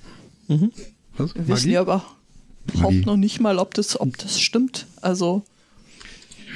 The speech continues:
Speaker 2: Ja, wie? Willst du etwa der Dame hier ihre Glaubwürdigkeit absprechen?
Speaker 1: Ja.
Speaker 3: Äh, ja,
Speaker 1: Gern.
Speaker 3: das war eigentlich gerade so.
Speaker 2: Hm.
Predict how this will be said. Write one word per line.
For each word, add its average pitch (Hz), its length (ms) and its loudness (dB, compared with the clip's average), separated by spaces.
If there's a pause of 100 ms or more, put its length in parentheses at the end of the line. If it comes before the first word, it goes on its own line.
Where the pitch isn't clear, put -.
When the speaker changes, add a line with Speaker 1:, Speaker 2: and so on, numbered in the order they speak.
(120)
Speaker 2:
Ja, 127 260 0
wie? 139 280 4 (300)
Willst 127 480 0
du - 20 2
etwa 127 320 0
der 123 200 -2
Dame 131 280 2
hier 131 380 2 (160)
ihre 131 240 -2
Glaubwürdigkeit 139 720 -2
absprechen? 120 560 -4 (100)
Speaker 1:
Ja. 170 280 4
Speaker 3:
Äh, - 20 -2 (640)
ja, 190 80 4
Speaker 1:
Gern. 196 260 4 (140)
Speaker 3:
das - 300 0
war 208 220 2
eigentlich 233 480 2
gerade 220 380 2
so. 196 200 2 (960)
Speaker 2:
Hm. 127 340 0